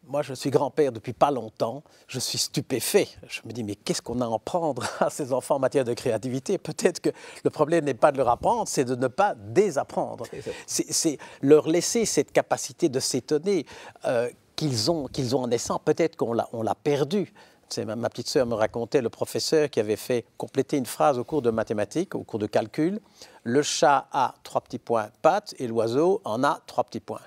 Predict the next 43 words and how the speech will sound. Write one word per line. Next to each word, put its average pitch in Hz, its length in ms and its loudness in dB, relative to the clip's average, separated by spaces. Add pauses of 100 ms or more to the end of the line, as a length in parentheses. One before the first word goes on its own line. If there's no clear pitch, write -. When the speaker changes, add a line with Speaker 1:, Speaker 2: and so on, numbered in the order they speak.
(160)
Speaker 1:
Et 113 60 -10
les 104 160 -8
enfants 110 300 -2
avaient 107 160 -2
tous - 260 -12
mis, 165 220 -4
l'enfant, 147 680 -2 (120)
euh, 104 180 -6 (160)
a, 104 320 -2 (200)
euh, 139 60 -2
pardon, 123 320 0 (280)
le, 113 260 -2
le 127 120 -2
chat 120 200 2
a - 60 -6 (200)
quatre 147 280 2
pattes 156 380 0
et 123 120 -4
l'oiseau 127 500 2
en 127 160 -2
a 120 100 2
deux. 110 220 -4 (680)
Et, 127 500 0
euh, 104 560 0 (400)
un 135 140 0
des 131 180 0
enfants 190 480 -2
a, 110 320 2 (100)
avait 113 220 -2
mis, 185 320 -2
le 127 140 0
chat 131 260 4
a 107 40 -2
mal 165 280 2
aux 233 60 6
pattes 220 380 0
et 143 120 -2
l'oiseau 135 320 2
en 160 140 2
a 156 80 4
de 147 100 4
la 160 140 6
peine. 120 340 -2